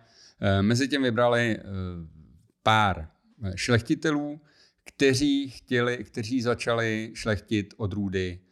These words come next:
eh, exkluzivně pro, pro, eh, seedstockers. A, eh, začali pracovat hlavně s těmi zajímavými, eh,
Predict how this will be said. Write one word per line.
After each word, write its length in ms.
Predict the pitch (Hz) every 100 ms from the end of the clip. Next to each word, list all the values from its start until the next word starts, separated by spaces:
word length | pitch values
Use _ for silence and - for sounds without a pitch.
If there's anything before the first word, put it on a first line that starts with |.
| _ _ -
eh, 280 | 85 85 82 _ _ - 107 - _ -
exkluzivně 760 | 127 - - 131 120 107 110 101
pro, 600 | - 101 95 90 85 87 _ -
pro, 380 | 87 85 80 - _ - - -
eh, 220 | 82 82
seedstockers. 880 | 80 - 117 - 120 - - - - _ _ _ _ _ - - _ _ _ _ _ _ -
A, 680 | 113 104 101 98 95 - -
eh, 40 | 104 98 95 95 92 -
začali 500 | 110 117 151 139 131
pracovat 680 | 110 - - 113 135 123 110
hlavně 340 | 117 113 101
s 120 | -
těmi 420 | 131 123 104 85 92
zajímavými, 880 | 107 117 123 127 127 127 101 87 85 _
eh, 40 | 98